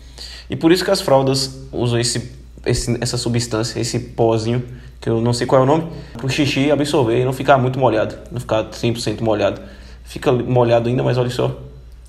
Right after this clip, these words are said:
Fica bem consistente, parece uma gelatina. E muito bom de mexer nisso aqui. Pra isso daqui, galera, você vai precisar de Coca-Cola. Coca-Cola normal, que você acha em qualquer lugar. E leite.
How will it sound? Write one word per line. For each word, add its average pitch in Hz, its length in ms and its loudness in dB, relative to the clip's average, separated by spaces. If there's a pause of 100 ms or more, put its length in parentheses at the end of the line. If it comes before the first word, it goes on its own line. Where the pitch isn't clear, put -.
(120)
Fica - 180 -4
bem 120 120 2
consistente, 127 540 -2
parece 123 220 -2
uma 123 120 0
gelatina. 123 500 0 (180)
E 117 60 -6
muito 123 220 -2
bom 117 120 0
de 113 80 -2
mexer 113 200 -4
nisso 107 180 -10
aqui. - 240 -12 (380)
Pra 202 120 6
isso 190 120 2
daqui, 151 160 0
galera, 135 200 4
você 120 160 0
vai 120 80 2
precisar 117 380 2
de 113 100 -4
Coca-Cola. 139 640 0 (760)
Coca-Cola 147 440 -2
normal, 113 260 -2
que - 80 -12
você 123 200 2
acha 110 160 -6
em - 20 -10
qualquer - 200 -4
lugar. 120 300 0 (840)
E 135 100 2
leite. 110 520 -2